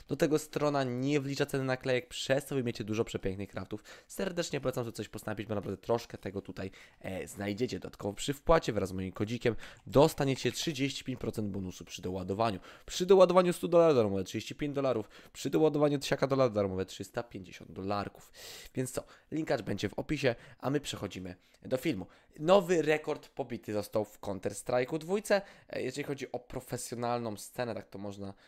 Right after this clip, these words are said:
e, powiedzieć. E, wynik trzydzieści siedem, e, tak naprawdę do trzydziestu czterech,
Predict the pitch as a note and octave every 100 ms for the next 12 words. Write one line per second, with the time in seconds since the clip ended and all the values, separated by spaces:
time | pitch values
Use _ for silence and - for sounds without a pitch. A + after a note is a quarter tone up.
0 | _ A2+ G2+ - A2+ A#2+ D#3 D3+ B2+ -
1 | - - - A#2 A2+ - - - - A#2+
2 | C#3+ D#3 C#3+ - _ _ - - D#3 D3
3 | D#3 - - D3 - _ _ - - -
4 | C3+ B2+ C3 B2+ - - - G2+ - A#2
5 | A#2 A2+ A#2 A#2 A2 - A#2 A2 G#2+ G#2+
6 | - - A#2+ A2+ -